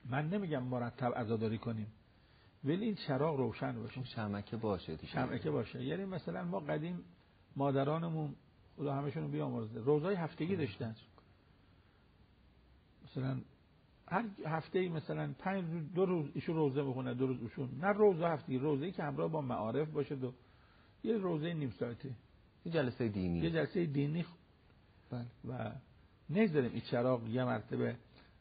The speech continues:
Speaker 1: ما بعد از این، من امروز یه جلسه داشتم با این کسانی که تو محله‌های تهران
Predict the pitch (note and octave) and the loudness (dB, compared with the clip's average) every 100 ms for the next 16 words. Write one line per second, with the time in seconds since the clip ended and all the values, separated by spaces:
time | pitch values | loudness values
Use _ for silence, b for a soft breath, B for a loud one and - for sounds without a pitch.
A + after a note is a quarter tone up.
0 | - - C3 F#3 E3 F#3 E3 C3+ A#2 E3 | -12 -2 0 2 0 -2 -4 -4 -2 -2
1 | D#3 - - - - A#2 D#3 E3 C#3 D#3+ | -4 -8 -12 -16 -12 -6 -4 -4 -4 -2
2 | D#3+ C3+ A#2+ A2 D#3+ E3+ D3+ D#3 D3+ C#3+ | -2 -2 -2 -4 -6 -6 -6 -4 -4 -2
3 | D3 D#3 E3 - - b b b b - | -2 -2 -8 -18 -20 b b b b -20
4 | - - C3+ C3 C3 - - - - - | -18 -6 -4 -2 -4 -10 -18 -20 -8 -6
5 | - C#3+ D#3+ D3 D3+ - A#2 A#2 A2+ G#2+ | -4 -4 -4 -6 -6 -4 -2 0 0 2
6 | A2 D3 E3 D#3+ C#3+ D#3 D3+ | 2 2 2 2 2 0 -2